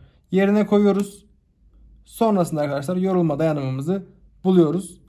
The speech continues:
Ee, istediğimiz cycle için. Buraya on üzeri yedi deseydi biz işte buraya on üzeri yedi koyacaktık. Aynı şekilde buraya da on üzeri yedi koyacaktık.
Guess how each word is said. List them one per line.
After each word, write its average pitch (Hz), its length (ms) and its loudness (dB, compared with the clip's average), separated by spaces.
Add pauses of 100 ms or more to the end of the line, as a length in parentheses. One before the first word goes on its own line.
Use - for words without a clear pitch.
(140)
Ee, 143 300 -6
istediğimiz 170 500 -2
cycle 165 480 0
için. - 340 -10
Buraya 180 320 0
on 180 160 0
üzeri 175 200 0
yedi 175 220 0
deseydi 156 500 -4 (480)
biz 180 180 0
işte 180 560 -4
buraya 180 180 2
on 175 120 2
üzeri 175 180 2
yedi 175 160 2
koyacaktık. 131 500 -6
Aynı 156 160 -4
şekilde 156 320 -6
buraya 151 180 -4
da 147 60 -8
on 139 80 -6
üzeri 131 240 -8
yedi 127 160 -10
koyacaktık. 131 560 -12